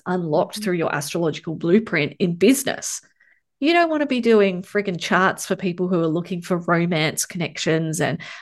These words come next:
Speaker 1: "I'm kind
Speaker 2: Fuck
Speaker 1: of
Speaker 2: no.
Speaker 1: like, not wanna know about my relationship. So will I get married and have kids?" Like, all of that sort of stuff. And this is relevant for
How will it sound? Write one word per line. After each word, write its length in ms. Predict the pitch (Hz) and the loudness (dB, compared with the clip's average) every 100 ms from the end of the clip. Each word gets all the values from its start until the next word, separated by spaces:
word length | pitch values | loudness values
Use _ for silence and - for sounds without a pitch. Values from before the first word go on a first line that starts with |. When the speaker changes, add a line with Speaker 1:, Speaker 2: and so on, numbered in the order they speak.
| - | -2
Speaker 1:
"I'm 180 | 214 214 | 2 2
kind 340 | 208 185 190 | 2 2 4
Speaker 2:
Fuck 80 | 180 | 2
Speaker 1:
of 40 | 170 | -2
Speaker 2:
no. 40 | |
Speaker 1:
like, 320 | 165 165 - _ _ _ _ | 0 -2 -4 _ _ _ _
not 320 | 226 226 226 202 | 4 6 6 8
wanna 240 | 240 233 | 6 8
know 140 | 208 | 6
about 200 | 208 202 | 6 4
my 100 | 135 | 2
relationship. 880 | 143 104 202 277 - 285 - 294 240 | -2 2 4 4 2 -4 0 2 2
So 180 | 240 202 | 0 -2
will 160 | 254 285 | 0 0
I 80 | 269 | -2
get 160 | - - | -8 -8
married 400 | 254 254 262 262 | -4 -4 -4 -8
and 100 | 202 | -4
have 200 | 220 262 | -2 -4
kids?" 320 | - 277 233 | -4 -2 -2
Like, 160 | - 202 | -2 -2
all 220 | - 202 190 | 4 6 8
of 80 | 185 | 6
that 160 | - | 0
sort 120 | - | -4
of 80 | 180 | -8
stuff. 460 | - 208 196 170 - - - - _ _ _ - | 0 4 6 6 2 -16 -20 -20 _ _ _ 2
And 180 | 226 233 | 6 6
this 160 | 233 | 6
is 160 | 247 208 | 2 4
relevant 420 | 208 208 208 - | 4 4 0 -4
for 260 | - 185 | -4 -6